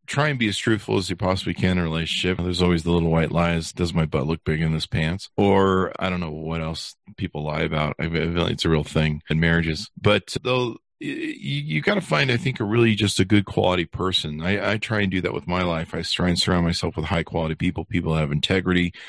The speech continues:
people that, that are honest, that they, they have a trust level that's high. And I find that if I do that, a lot of stuff falls into place, at least in the quality of the character they have. Or the,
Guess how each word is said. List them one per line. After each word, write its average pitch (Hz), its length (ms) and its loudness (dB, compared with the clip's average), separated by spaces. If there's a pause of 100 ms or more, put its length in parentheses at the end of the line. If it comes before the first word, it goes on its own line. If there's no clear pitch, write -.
(140)
people 80 360 0
that, 76 220 -4 (120)
that 78 200 -2
are 80 100 0
honest, 90 560 2 (240)
that 78 300 -4
they, 82 160 4
they 85 120 4
have 82 120 2
a 76 40 -8
trust - 360 -4
level 85 420 2 (240)
that's - 180 -4
high. 82 460 0
And 107 300 4
I 110 160 0
find 151 320 2
that 123 80 2
if 117 120 -2
I 101 120 2
do 113 320 0
that, 92 480 -2 (760)
a 95 40 2
lot 104 220 4
of 98 60 -4
stuff - 240 -4
falls 90 360 -2
into 82 160 -4
place, 85 560 0
at - 80 -4
least 117 260 4
in 101 60 2
the 95 80 2
quality 87 380 0
of 80 60 -6
the 80 60 -6
character 82 480 0
they 78 140 0
have. 80 340 0
Or 82 80 2
the, 78 120 -4